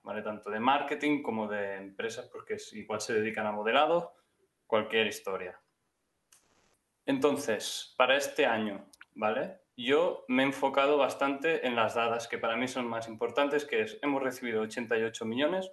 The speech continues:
vamos a poner eso. Este año hemos gastado ochenta millones entre todo, que son salarios, estudios, eh, de U K, estudios en Estados Unidos.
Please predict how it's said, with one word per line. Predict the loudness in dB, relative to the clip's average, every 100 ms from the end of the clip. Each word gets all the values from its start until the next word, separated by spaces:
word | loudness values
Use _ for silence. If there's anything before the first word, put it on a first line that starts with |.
| -6
vamos | -4 -4
a | -6
poner | -6 -4 -2
eso. | -2 -6 -8 _ _ _ _ _ _ _ _ _ _
Este | 0 2 4
año | 4 2 0 -6 _ 0
hemos | 4 4 4
gastado | 2 4 4 4
ochenta | 2 2 2 4
millones | 2 4 4 2 -2 -12 -18 _ _ _ _ -12
entre | -2 0 0
todo, | 0 0 0 -8 _ _ _ _ _ _
que | -12
son | -10 -10 -4
salarios, | 2 4 4 2 -2 -2
estudios, | -4 -2 -4 2 2 4
eh, | 4 4 4 2 0
de | 0 0 0
U | 2
K, | 4 4 2 -6 -20 _ _ _
estudios | -6 -2 0 2
en | 2
Estados | 0 2 2 2
Unidos. | 2 2 2 0 -2 -10